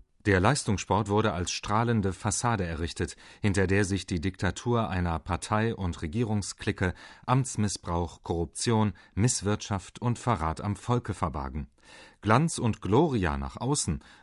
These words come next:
wurden auf Kosten der Volkswirtschaft, des Volkssports und damit der Volksgesundheit erkauft.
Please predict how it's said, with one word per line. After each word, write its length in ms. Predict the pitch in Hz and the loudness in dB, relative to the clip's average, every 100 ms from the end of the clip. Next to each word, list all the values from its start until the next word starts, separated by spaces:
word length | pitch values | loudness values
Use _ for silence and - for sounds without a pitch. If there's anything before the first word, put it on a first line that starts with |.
| - | -4
wurden 260 | 82 87 | -2 0
auf 160 | 80 - | -2 -4
Kosten 420 | - 87 - 98 | -2 -2 -2 -2
der 200 | 80 76 | -2 -4
Volkswirtschaft, 960 | - 127 - - 107 - 104 - - - | -2 -2 -2 -4 -4 -4 -6 -8 -10 -8
des 260 | 73 - - | -8 -10 -8
Volkssports 840 | - 127 - - 110 107 117 - - - | -2 0 -2 -4 2 2 0 -6 -16 -12
und 180 | - 104 | -2 2
damit 280 | 107 107 101 | 4 4 4
der 100 | 101 | 0
Volksgesundheit 1040 | - 113 - - 113 98 135 139 - 71 | 0 -2 -2 -2 -2 0 0 0 -2 -4
erkauft. 540 | - 82 - 65 - | -6 -6 -6 -6 -10